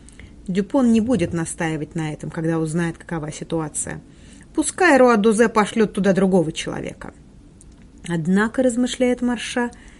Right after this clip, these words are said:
если он не выполнит поручение, это ещё не гарантирует ему безопасность. Убийцам нетрудно будет взять реванш.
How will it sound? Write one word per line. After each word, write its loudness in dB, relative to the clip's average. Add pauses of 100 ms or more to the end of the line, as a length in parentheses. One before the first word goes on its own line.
(380)
если 2
он 6
не 6
выполнит 4
поручение, 0
это -4
ещё -2
не 2
гарантирует 2
ему 0
безопасность. -6
Убийцам -2
нетрудно 0
будет 0
взять -2
реванш. -4